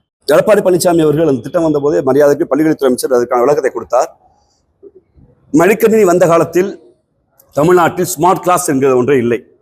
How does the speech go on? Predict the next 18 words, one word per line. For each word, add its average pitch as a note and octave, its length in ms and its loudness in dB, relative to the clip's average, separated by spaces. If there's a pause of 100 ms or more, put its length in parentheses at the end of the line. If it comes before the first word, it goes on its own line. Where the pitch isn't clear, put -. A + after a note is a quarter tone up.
(460)
இன்னைக்கு D3 280 0 (200)
ஏதாவது F#3 340 2
அரசு E3+ 220 -2
பள்ளியில D#3+ 280 -2
ஸ்மார்ட் E3+ 320 -4
கிளாஸ் D3+ 160 -2
இல்லாம C3 240 -2
இருக்கா? G#2 200 -4 (840)
தமிழ்நாட்டிலேயே, F3 600 2
இந்தியாவிலேயே F3+ 680 0 (540)
தமிழ்நாட்டில் E3 560 0
தான் F#3 140 0
எல்லா F3 340 2
அரசு F#3+ 260 0
பள்ளிகளிலும் E3+ 340 -2
ஸ்மார்ட் F3 240 -2
கிளாஸ் D3+ 180 -4
இருக்கு. - 200 -18